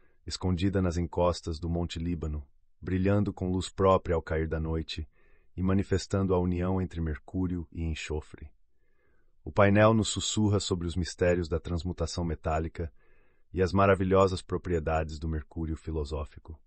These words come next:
revelado apenas aos verdadeiros iniciados.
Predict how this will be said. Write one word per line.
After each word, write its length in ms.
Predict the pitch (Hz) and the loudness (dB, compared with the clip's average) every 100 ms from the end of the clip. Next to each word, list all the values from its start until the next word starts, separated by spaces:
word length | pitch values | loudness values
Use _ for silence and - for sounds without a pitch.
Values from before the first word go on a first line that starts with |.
| _ _ _ _ - | _ _ _ _ -4
revelado 420 | 101 101 101 101 | 2 6 6 6
apenas 380 | 87 98 98 87 | 4 2 2 2
aos 160 | 85 82 | 0 0
verdadeiros 640 | 90 85 78 87 90 82 | 0 0 0 -2 -2 -4
iniciados. 840 | 87 80 - 80 73 69 - - | -4 -4 -6 -8 -8 -12 -18 -20